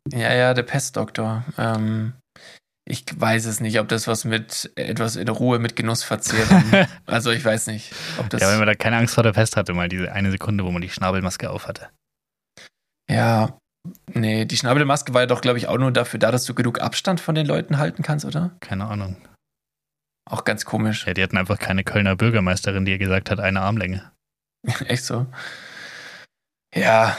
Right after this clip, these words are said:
Speaker 1: naja. Ähm.
Speaker 2: Naja, mir ist auf jeden Fall Folgendes aufgefallen. Äh,
Speaker 1: Ja.
Speaker 2: oder, oder,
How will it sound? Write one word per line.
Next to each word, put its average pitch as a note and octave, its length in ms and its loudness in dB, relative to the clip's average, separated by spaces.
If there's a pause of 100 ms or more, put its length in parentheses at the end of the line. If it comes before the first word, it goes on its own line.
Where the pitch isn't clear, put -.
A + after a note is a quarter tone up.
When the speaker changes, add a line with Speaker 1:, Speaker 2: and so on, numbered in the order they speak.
(160)
Speaker 1:
naja. A2 500 4 (480)
Ähm. G#2+ 640 2 (720)
Speaker 2:
Naja, A2+ 260 2
mir C3+ 140 2
ist C#3+ 100 -2
auf C3+ 80 -2
jeden A#2 140 0
Fall A2+ 160 -2
Folgendes A2+ 380 0
aufgefallen. G#2+ 540 -4 (920)
Äh, G#2+ 140 2
Speaker 1:
Ja. G#2+ 380 0
Speaker 2:
oder, G#2+ 360 0
oder, G2+ 380 -2